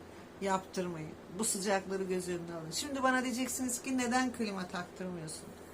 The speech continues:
Ben o klimanın, en güçlü klimayı alsam bile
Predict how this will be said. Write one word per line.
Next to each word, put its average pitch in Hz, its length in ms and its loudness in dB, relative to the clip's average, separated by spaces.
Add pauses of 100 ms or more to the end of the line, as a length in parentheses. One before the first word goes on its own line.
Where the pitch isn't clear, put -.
(760)
Ben 254 240 12 (220)
o 254 140 2
klimanın, 247 640 4 (100)
en 302 240 2
güçlü 233 240 0
klimayı 226 480 4
alsam 233 500 8
bile 202 260 2